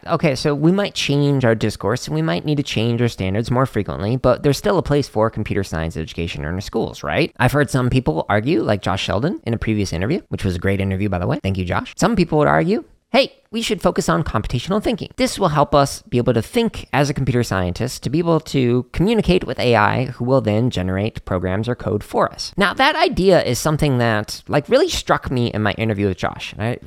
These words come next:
really was kind of, like, grappling with that and have been ever since that conversation. So I wanna just share some of my in-process thoughts on this.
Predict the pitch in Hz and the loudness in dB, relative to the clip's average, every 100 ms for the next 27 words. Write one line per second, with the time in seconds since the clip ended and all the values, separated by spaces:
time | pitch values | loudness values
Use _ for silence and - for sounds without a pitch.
0 | 98 170 359 147 123 117 - 123 104 95 | -8 -4 -2 -4 -2 -4 -2 -4 -2 -2
1 | 80 101 127 139 120 101 92 - 71 78 | -4 -2 0 2 0 0 -2 -2 -4 -4
2 | 107 143 127 113 110 107 104 104 101 - | -2 0 2 2 2 0 -2 -4 -4 -6
3 | - 80 95 170 156 101 - 254 285 214 | -6 -6 -4 0 0 0 2 2 2 0
4 | 160 151 156 156 - 131 127 117 123 135 | 2 4 4 2 0 2 4 2 4 2
5 | 123 101 104 113 - - - - 82 - | 4 0 -2 -4 -2 -2 -2 -6 -8 -8
6 | - | -8